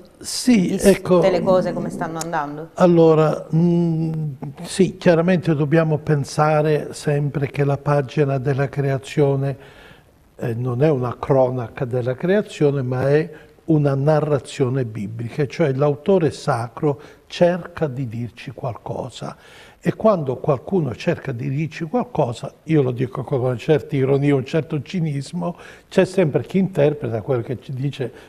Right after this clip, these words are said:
Speaker 1: che vuol dirci qualcosa. Allora intorno a questo silenzio
Speaker 2: Ecco.
Speaker 1: del Signore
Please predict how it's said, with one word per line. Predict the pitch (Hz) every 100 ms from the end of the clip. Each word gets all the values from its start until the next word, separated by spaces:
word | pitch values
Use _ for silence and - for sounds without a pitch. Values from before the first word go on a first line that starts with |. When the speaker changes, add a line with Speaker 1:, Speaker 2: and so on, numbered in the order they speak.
| -
Speaker 1:
che | 160
vuol | 139
dirci | 135 151 -
qualcosa. | 139 143 139 170 123 160
Allora | 143 175 147
intorno | 135 - 202 170
a | 143
questo | - 180 160 - 143 135 - - -
silenzio | - - - 180 208 208 139 123 - - 131
Speaker 2:
Ecco. | 123 - - 175 196
Speaker 1:
del | 170 147 147 147
Signore | - - 190 151 131 120 123 135 156 - -